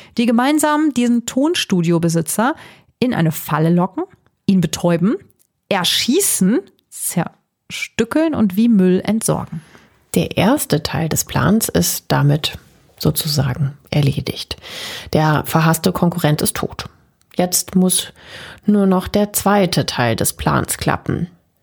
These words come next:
Speaker 2: Sich nämlich das Vermögen des Widersachers, also von Fritz Köberl, unter den Nagel zu reißen.
Speaker 1: Auch das haben Frodel und der Steuerberater mit krimineller Energie akribisch geplant. Erst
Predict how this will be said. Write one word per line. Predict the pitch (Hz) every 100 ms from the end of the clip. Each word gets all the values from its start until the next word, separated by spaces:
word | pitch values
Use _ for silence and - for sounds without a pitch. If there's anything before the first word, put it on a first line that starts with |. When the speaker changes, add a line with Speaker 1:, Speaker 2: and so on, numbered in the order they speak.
| _
Speaker 2:
Sich | - 175 175
nämlich | 156 143 165 175 - -
das | 160 -
Vermögen | 165 170 175 170 147 175 233 - - - - - -
des | 170
Widersachers, | 180 156 135 - 139 - 202 - - -
also | - - 170
von | - 180 147
Fritz | - 127 - -
Köberl, | 170 147 131 -
unter | - 160 165
den | 185 208 -
Nagel | 190 175 170 165
zu | -
reißen. | 151 92 - - - - _ _ - _ _ _ - _ _ _ -
Speaker 1:
Auch | 214 262
das | - 147 - -
haben | 160 170 160
Frodel | - - 170 214 277
und | 196 170
der | 160 165
Steuerberater | - 180 190 170 170 175
mit | 165 156
krimineller | - 196 175 170 180
Energie | 180 175 190 233 311 - - - _ -
akribisch | 196 - 185 165 170 -
geplant. | 226 - - 170 - - _ _ _
Erst | 190 175 208 330 -